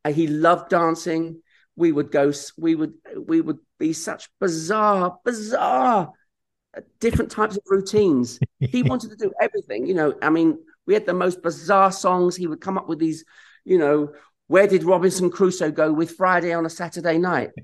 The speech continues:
Speaker 1: That's a true song.
Speaker 2: <laughs>
Speaker 1: And we would have Kenny Lynch and him dancing with all of it. You know, uh, oh my goodness, you know, it was,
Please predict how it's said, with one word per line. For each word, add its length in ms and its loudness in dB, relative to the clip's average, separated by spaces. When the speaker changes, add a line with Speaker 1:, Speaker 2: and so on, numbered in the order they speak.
Speaker 1:
That's 160 2
a 80 -2
true 260 -2
song. 460 0
Speaker 2:
<laughs> 60 -2
Speaker 1:
And 120 4
we 140 6
would 160 6
have 160 0
Kenny 220 0
Lynch 300 2
and 120 -2
him 140 2
dancing 340 0
with 140 0
all 120 -2
of 100 -4
it. 100 -10
You 100 -2
know, 180 4
uh, 340 0
oh 200 0
my 200 0
goodness, 500 -4
you 120 -2
know, 220 -2
it 180 2
was, 340 0